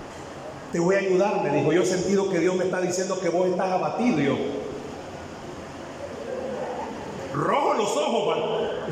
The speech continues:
"¿Y por qué decir que estoy abatido?". "No, se te nota", me dijo. ¿Sabe qué me dijo el catedrático?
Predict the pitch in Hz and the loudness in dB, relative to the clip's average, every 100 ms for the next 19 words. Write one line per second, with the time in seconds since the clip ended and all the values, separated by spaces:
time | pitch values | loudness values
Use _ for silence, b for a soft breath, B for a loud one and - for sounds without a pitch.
0 | - - 302 233 233 220 190 190 - 190 | -2 0 2 4 4 2 2 0 0 0
1 | 202 190 180 165 240 254 175 127 - - | 2 2 2 2 0 2 2 0 -2 0
2 | 466 196 208 208 185 165 143 - 285 175 | 0 2 2 2 0 0 0 0 0 0
3 | 160 123 120 - - - - - - - | 2 0 -2 -4 -6 -8 -10 -10 -12 -12
4 | - - - - - - - - - - | -14 -14 -14 -14 -14 -14 -16 -16 -16 -16
5 | - - - - 453 466 - - - - | -16 -16 -16 -16 -14 -14 -14 -14 -16 -16
6 | - - - 247 247 247 247 247 240 226 | -16 -8 -2 2 4 4 4 2 2 4
7 | 233 226 220 226 214 220 254 - - - | 4 4 4 4 4 0 0 0 -2 -4